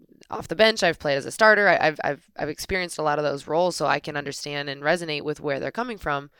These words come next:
but also can give them the value of what, regardless of your role, you have a huge,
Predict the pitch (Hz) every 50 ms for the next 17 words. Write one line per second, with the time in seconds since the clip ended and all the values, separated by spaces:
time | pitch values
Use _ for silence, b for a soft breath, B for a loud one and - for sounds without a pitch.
0 | b b b b - 185 185 175 175 - 185 170 - 170 170 160 170 151 151 156
1 | 156 151 147 143 151 143 147 147 147 139 139 139 139 151 - - 165 165 - 170
2 | 170 170 165 156 - 156 143 143 139 143 139 156 156 151 143 135 135 135 165 -
3 | _ _ _ _ - 165 160 147 127 143 151 - 151 165 175 151 - -